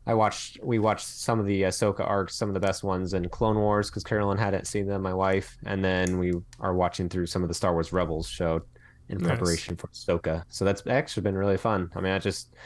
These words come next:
Speaker 1: forgot how good both shows are. I mean, I prefer Clone Wars over Rebels probably, but still, the Rebels storytelling and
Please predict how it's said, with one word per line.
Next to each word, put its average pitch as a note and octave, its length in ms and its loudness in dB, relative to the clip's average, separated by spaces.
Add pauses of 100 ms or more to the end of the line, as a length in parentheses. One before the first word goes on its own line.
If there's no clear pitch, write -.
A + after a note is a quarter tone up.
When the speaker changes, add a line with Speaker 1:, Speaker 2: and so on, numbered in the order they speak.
(280)
Speaker 1:
forgot G2+ 280 2
how F#2+ 140 4
good F2 320 0
both G2+ 300 2
shows F2 340 0
are. E2 160 2
I F2 60 0
mean, F#2+ 80 2
I F#2+ 80 2
prefer F#2 360 0
Clone G2 360 -2
Wars E2+ 420 -2 (140)
over F#2 260 0
Rebels F2 380 0
probably, F2+ 420 0
but F#2 220 0
still, B2 240 2
the G2 80 0
Rebels A2 460 0 (260)
storytelling G#2 600 2
and F2+ 240 -6